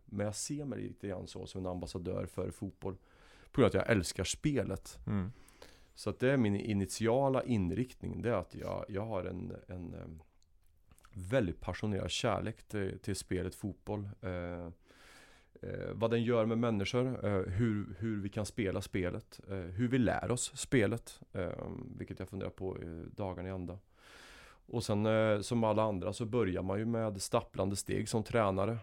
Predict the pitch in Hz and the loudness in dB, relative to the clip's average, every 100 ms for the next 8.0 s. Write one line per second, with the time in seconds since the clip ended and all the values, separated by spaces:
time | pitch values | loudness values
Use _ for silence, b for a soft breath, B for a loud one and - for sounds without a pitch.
0 | - - 98 92 92 92 98 98 101 92 | -8 -4 -2 -2 -4 -4 -6 -4 -4 -2
1 | 92 92 107 101 87 90 - 95 104 110 | -4 -4 -4 -4 -4 -6 -4 -4 -4 -6
2 | 101 - 98 95 90 101 - 101 - - | -14 -8 -4 -4 -4 -6 -8 -10 -12 -14
3 | - 107 92 92 92 87 - 104 113 92 | -8 -6 -4 -2 -2 -4 -6 -4 -2 -2
4 | - - 120 - 101 - 110 101 - 95 | -2 -8 -8 -10 -10 -10 -12 -8 -6 -4
5 | - 110 104 101 101 98 104 - 104 - | -4 -4 -2 0 -2 -4 -8 -6 -10 -10
6 | - 92 90 - - 95 98 - 90 - | -8 -6 -6 -6 -6 -2 -2 -4 -6 -8
7 | - - - 50 - - - 107 113 | -8 -8 -6 -6 -6 -10 -4 -4 -4